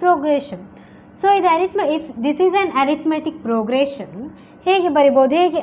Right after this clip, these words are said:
arithmetic progression? So what is the common difference? ಇಲ್ಲಿ ನೋಡಿ, ಎ ಏನಿದೆ arithmetic progression, ಇದು ಸೆವೆನ್. ಇದು ಇಂಪಾರ್ಟೆಂಟ್, ಯಾವುದೇ arithmetic progression ಕೊಟ್ಟರು ಅದರದ್ದು ಎ ಮತ್ತು ಡಿ ವ್ಯಾಲ್ಯೂ ಫೈಂಡ್ ಮಾಡಬೇಕು. ಡಿ ಅಂದರೆ ಕಾಮನ್ ಡಿಫ್ರೆನ್ಸ್, ಟ್ವೆಲ್ವ್ ಮೈನಸ್ ಸೆವೆನ್ is what? ಫೈವ್. ಸೆವೆಂಟೀನ್ ಮೈನಸ್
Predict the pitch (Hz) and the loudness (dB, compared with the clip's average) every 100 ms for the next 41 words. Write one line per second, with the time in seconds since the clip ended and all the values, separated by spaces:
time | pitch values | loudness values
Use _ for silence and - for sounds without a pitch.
0 | 269 294 294 302 277 269 247 269 277 - | 0 0 0 -2 0 -2 0 -2 -2 -6
1 | - - - - 349 330 339 359 370 381 | -12 -20 -20 -2 2 4 4 2 4 4
2 | 320 330 330 330 - 311 311 311 330 330 | 4 4 2 -2 0 2 2 0 -4 -2
3 | 254 214 254 302 339 339 311 277 269 262 | -2 -2 -2 -2 -2 -2 -2 -2 -2 -2
4 | 277 285 277 285 262 240 269 269 269 254 | -2 -4 -4 -4 -6 -4 -6 -6 -6 -4
5 | 277 277 285 240 226 - - - - 254 | -6 -2 -2 -2 -8 -14 -20 -20 -10 -4
6 | 294 294 330 302 277 277 254 262 294 285 | -2 0 2 0 -2 -4 -2 0 -2 -4
7 | 277 294 285 - 240 254 277 277 254 240 | -4 -6 -6 -6 -4 -4 -6 -6 -8 -6
8 | 320 359 - - - 247 269 240 262 302 | -8 -8 -14 -16 -4 0 0 0 2 4
9 | 330 302 - 285 220 285 269 233 247 320 | 2 0 -2 -4 -2 -4 -2 -4 -6 -6
10 | - 349 240 180 175 196 220 302 311 302 | -4 -4 -4 -6 -10 -8 -2 0 0 0
11 | 359 339 330 311 247 240 208 208 294 294 | 0 2 2 0 -2 -4 -10 -6 -6 -4
12 | 277 262 254 254 254 226 226 220 220 294 | -2 -2 -4 -4 -8 -6 -4 -4 -4 -6
13 | - - - - - 311 - - - - | -6 -20 -20 -20 -2 0 0 -8 -18 -4
14 | 294 294 302 294 262 262 | -2 -2 -4 -4 -4 -6